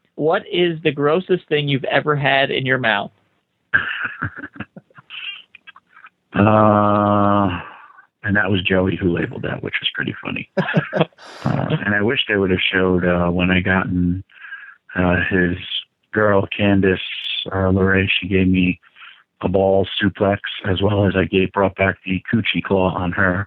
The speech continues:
Speaker 2: <laughs> And I, they, of course, they didn't show me that. And I was in Japan when that broke, and, you know, everyone's like, "Oh, you're on T M Z" and all that stuff. I had no clue for what. I was just happy I wasn't dead,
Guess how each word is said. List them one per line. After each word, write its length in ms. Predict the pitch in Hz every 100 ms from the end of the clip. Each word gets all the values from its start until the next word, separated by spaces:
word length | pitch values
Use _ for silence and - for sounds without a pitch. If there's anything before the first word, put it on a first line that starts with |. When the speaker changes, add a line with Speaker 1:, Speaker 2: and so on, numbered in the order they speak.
| - -
Speaker 2:
<laughs> 500 | - 160 - - -
And 220 | 113 110
I, 100 | 110
they, 280 | 110 104 98
of 120 | 90
course, 220 | - 98 -
they 60 |
didn't 160 | 90 92
show 160 | - -
me 120 | -
that. 240 | - - _ - - - -
And 80 | 107
I 40 |
was 100 | 104
in 100 | 101
Japan 400 | 92 - 98 98
when 120 | 98
that 160 | 95 92
broke, 320 | 98 98 104
and, 280 | 92 98 110
you 60 | 95
know, 80 | 95
everyone's 220 | 95 92
like, 160 | 101
"Oh, 140 | 147 147
you're 200 | 127 123
on 160 | 127 123
T 160 | 123
M 140 | 117 117
Z" 300 | 131 131 120
and 320 | 117 120 -
all 160 | - -
that 120 | -
stuff. 260 | - 110 107
I 80 | -
had 180 | 101 113
no 220 | 110 104
clue 400 | - 107 131 104 - - - - -
for 100 | 104
what. 260 | 98 98 98
I 80 | 101
was 100 | 95
just 120 | 95
happy 240 | 95 87 98
I 60 |
wasn't 340 | 92 95 90 82
dead, 300 | 95 95